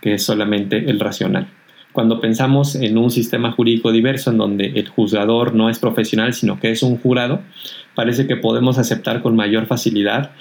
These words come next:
la idea de, de la seducción en el proceso, porque los jurados no tienen que motivar su decisión, los jurados deciden a partir de,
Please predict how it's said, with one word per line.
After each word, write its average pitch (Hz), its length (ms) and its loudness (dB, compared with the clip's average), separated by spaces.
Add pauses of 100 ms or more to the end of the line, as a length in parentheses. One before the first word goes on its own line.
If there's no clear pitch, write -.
(180)
la 104 180 2
idea 110 300 2
de, 113 260 0
de 107 140 -2
la 104 160 0
seducción 113 680 0
en 104 80 0
el 98 160 -4
proceso, - 480 -6 (280)
porque 101 300 -2
los 101 220 -4
jurados 110 320 2
no 110 100 0
tienen 104 240 0
que 104 120 -2
motivar 98 500 0
su - 120 -4
decisión, 110 480 0
los 127 160 -2
jurados 104 380 0
deciden 104 540 0
a 98 100 -6
partir 98 340 -2
de, 98 280 -4